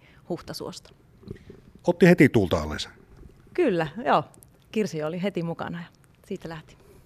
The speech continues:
Speaker 2: Ja paikka, missä me ollaan, on tietysti Huhtasuon kylätoimisto, jossa on vuosien varrella monenlaista yhteisöllistä toimintaa ollut. Ö, Helena Jokinen, sinä lähdet sitten rohkeasti mukaan tähän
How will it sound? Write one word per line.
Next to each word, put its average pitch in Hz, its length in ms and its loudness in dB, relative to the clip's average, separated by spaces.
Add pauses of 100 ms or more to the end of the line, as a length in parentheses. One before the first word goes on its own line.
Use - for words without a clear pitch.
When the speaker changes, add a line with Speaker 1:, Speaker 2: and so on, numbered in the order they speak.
(460)
Speaker 2:
Ja - 60 -16
paikka, 180 320 4
missä 160 200 6
me 165 80 8
ollaan, 151 280 8
on 135 80 0
tietysti 135 320 4
Huhtasuon 127 580 2
kylätoimisto, 135 760 4
jossa 110 320 0
on 113 100 4
vuosien 117 340 4
varrella 110 300 2
monenlaista 107 580 2
yhteisöllistä 104 680 -2
toimintaa 98 840 -2 (280)
ollut. 123 420 6 (340)
Ö, 139 140 8 (420)
Helena 196 300 8
Jokinen, 151 680 4
sinä 180 220 6
lähdet 151 240 4
sitten 156 220 4
rohkeasti 160 440 4
mukaan 127 420 4
tähän 101 400 2